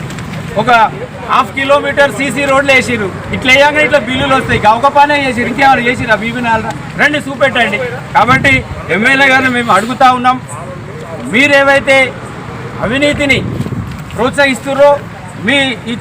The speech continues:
చుట్టూ ఉండేటువంటి గ్రామాల్లో మీరు ఏదైతే అభివృద్ధి చేస్తలేరో, పర్టికులర్గా ఇది ఒక పెద్ద సి-, వా-, సిటీగా అవతరించేటువంటి ప్రతిష్టాత్మక ఎయిమ్స్ ఉంది కాబట్టి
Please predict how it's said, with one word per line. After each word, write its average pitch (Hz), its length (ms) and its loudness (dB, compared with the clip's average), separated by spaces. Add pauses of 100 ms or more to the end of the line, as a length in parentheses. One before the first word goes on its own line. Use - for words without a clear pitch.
చుట్టూ 247 200 -2
ఉండేటువంటి 269 540 0
గ్రామాల్లో 254 500 2
మీరు 240 160 -4
ఏదైతే 233 300 -2
అభివృద్ధి 233 400 -2
చేస్తలేరో, 262 560 0 (240)
పర్టికులర్గా 269 720 2 (240)
ఇది 208 100 -4
ఒక 233 440 2 (400)
పెద్ద 294 260 2
సి-, 262 100 -2
వా-, 196 800 2
సిటీగా 277 360 2
అవతరించేటువంటి 233 1080 0 (120)
ప్రతిష్టాత్మక 247 600 -2
ఎయిమ్స్ 240 420 0
ఉంది 247 160 -4
కాబట్టి 226 500 2